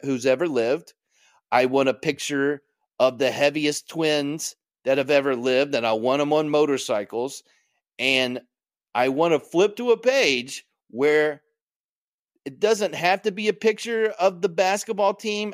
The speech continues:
I just need the box scores of back-to-back games of a team, uh,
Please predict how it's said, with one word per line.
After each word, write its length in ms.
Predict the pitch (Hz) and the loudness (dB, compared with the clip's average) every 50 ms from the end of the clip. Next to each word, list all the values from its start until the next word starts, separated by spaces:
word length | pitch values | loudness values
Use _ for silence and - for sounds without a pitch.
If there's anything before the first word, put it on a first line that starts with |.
| - - | -4 -2
I 120 | 156 160 | -2 -2
just 400 | 151 127 120 135 180 208 202 - | -2 -4 0 2 2 2 2 -2
need 340 | 185 196 202 196 160 151 143 _ _ _ _ - | -4 -4 -4 -4 -6 -10 -18 _ _ _ _ -6
the 120 | 135 151 | -4 -4
box 400 | 135 131 135 185 175 233 240 - | -2 0 2 2 2 2 -2 -4
scores 640 | - - - 135 113 104 98 92 92 98 107 - - _ _ _ _ _ _ - | -8 -10 -8 -6 -4 -2 -2 -2 -4 -4 -6 -10 -14 _ _ _ _ _ _ -4
of 240 | 120 110 104 107 107 | -4 -4 -6 -2 0
back-to-back 720 | 170 170 175 208 202 - 214 175 165 196 190 180 170 147 | 2 4 4 2 2 0 0 0 2 2 2 0 -2 -4
games 720 | 135 190 208 208 180 127 107 95 92 98 101 - - - _ _ _ _ _ _ _ _ _ - | -4 -2 0 0 0 0 -2 -4 -8 -12 -12 -14 -14 -16 _ _ _ _ _ _ _ _ _ 0
of 180 | 127 123 117 | 0 2 2
a 120 | 123 113 104 | -2 -4 -6
team, 640 | - - - 170 175 170 165 165 156 156 156 156 151 _ _ _ _ _ _ _ _ _ _ _ _ _ - | -8 -10 -6 -2 -2 0 0 0 -2 -4 -4 -8 -12 _ _ _ _ _ _ _ _ _ _ _ _ _ -6
uh, 300 | 117 123 123 123 120 | -4 -2 -2 -2 -4